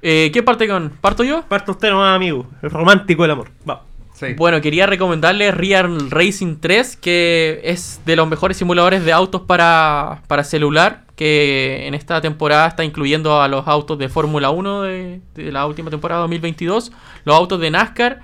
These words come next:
Speaker 1: y también te permite hacer, eh, los tramos de las veinticuatro horas de Le Mans, así que para los fanáticos de las tuercas, ahí tienen una buena opción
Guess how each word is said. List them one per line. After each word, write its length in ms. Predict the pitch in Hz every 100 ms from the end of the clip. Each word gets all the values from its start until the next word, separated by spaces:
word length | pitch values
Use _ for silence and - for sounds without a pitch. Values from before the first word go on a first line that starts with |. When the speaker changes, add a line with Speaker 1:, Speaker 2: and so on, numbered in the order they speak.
| - - -
Speaker 1:
y 140 | 190 220
también 340 | 226 208 233
te 100 | 226
permite 560 | 208 190 202 214 214 214
hacer, 400 | 196 - 208 202
eh, 260 | 160 160 160
los 320 | 160 156 143
tramos 320 | 175 180 190
de 140 | 175 165
las 120 | 160
veinticuatro 440 | 156 156 165 180 190
horas 120 | 196
de 40 | 185
Le 80 | 190
Mans, 220 | 214 240
así 180 | 208 214
que 140 | 196
para 180 | 196 196
los 300 | 185 175 170
fanáticos 540 | - 170 185 180 180 175
de 80 |
las 160 | 175 170
tuercas, 400 | 202 214 220 208
ahí 100 | 190
tienen 220 | 175 180
una 160 | 170 165
buena 180 | 170 170
opción 340 | - 196